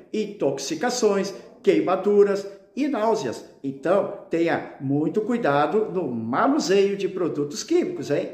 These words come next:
A fispic te dá orientações sobre o uso dos E P Is, ou seja, quais são os E P Is necessários para a sua atividade,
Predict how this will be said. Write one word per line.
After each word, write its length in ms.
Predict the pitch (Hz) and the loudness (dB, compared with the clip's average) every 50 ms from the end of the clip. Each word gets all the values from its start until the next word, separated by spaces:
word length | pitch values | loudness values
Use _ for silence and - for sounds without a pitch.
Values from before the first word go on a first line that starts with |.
| - - - _ _ _ _ _ _ _ _ _ _ - - - - - _ | -14 -20 -20 _ _ _ _ _ _ _ _ _ _ -20 -20 -20 -20 -20 _
A 120 | - 190 202 | -4 -4 -2
fispic 680 | - - - 185 226 269 - - - 156 - - 110 - - - | -2 -4 -2 0 0 0 0 0 -4 -6 -6 -6 -8 -12 -8 -2
te 120 | - 294 | 0 0
dá 200 | - 285 196 214 | 2 2 2 4
orientações 720 | 233 226 240 240 240 240 240 - - - 190 202 226 233 - | 4 4 2 2 0 0 -2 -4 -4 -4 -4 -2 -2 -2 -2
sobre 440 | - 247 240 240 240 247 254 - - | 0 0 2 2 2 0 -2 -2 0
o 380 | 262 269 254 - - - - - - - - _ - | 2 2 2 2 -2 -6 -10 -14 -18 -20 -20 _ 4
uso 380 | 302 320 359 330 - - 302 | 6 6 8 6 6 4 2
dos 320 | - 277 247 - - - - | 2 0 -2 -4 -6 -6 -4
E 140 | 214 - | -4 -4
P 140 | - - 277 | -2 -2 -2
Is, 340 | 254 233 214 202 196 - - - - - _ | -2 -2 -2 -4 -4 -6 -8 -12 -18 -6 _
ou 100 | 208 226 | -2 -2
seja, 500 | 220 - - 202 196 175 - - - - - - - - _ _ | -2 0 0 2 2 2 0 -2 -6 -8 -12 -18 -20 -20 _ _
quais 260 | - 359 320 311 - | -2 0 2 2 2
são 320 | 320 - - 320 302 302 262 | 0 0 2 4 4 4 4
os 140 | 214 202 | 4 4
E 60 | 220 214 | 2 2
P 140 | 202 208 | 2 2
Is 280 | 185 208 220 208 - 196 | 0 0 0 -2 -4 -4
necessários 640 | 202 196 - 165 151 - - 196 196 202 196 196 - | -4 -4 -4 -4 -6 -6 -4 -2 0 0 -2 -2 -4
para 220 | - 208 196 202 | -4 -2 -2 -2
a 40 | 202 | -2
sua 220 | 202 - 196 196 | -2 -2 -2 -2
atividade, 580 | 196 - 208 208 214 - 196 185 180 - - - | -2 -4 -4 -6 -2 0 0 0 0 0 -4 -6